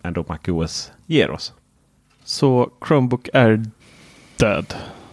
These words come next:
Speaker 1: Nej, det sa jag inte. Det är populärt bland kidsen och i skolan och sådär. Men, eh, men när de försöker göra att Chromebooken ska gå från att vara något mer än bara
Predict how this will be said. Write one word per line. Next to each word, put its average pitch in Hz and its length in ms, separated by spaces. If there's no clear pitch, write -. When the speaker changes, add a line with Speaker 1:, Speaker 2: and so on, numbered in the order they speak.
Speaker 1:
Nej, 90 160
det 143 200
sa 101 220
jag 90 80
inte. 90 200
Det 98 100
är 104 240
populärt 95 580
bland 90 240
kidsen 85 420
och 85 60
i 82 40
skolan 80 440
och 71 100
sådär. 85 300
Men, 82 340
eh, 80 180
men 92 220
när 95 120
de 95 120
försöker 98 400
göra 92 520
att - 260
Chromebooken 87 520
ska 92 140
gå 92 220
från 90 220
att 90 60
vara 95 180
något 92 360
mer 107 340
än 113 120
bara 98 460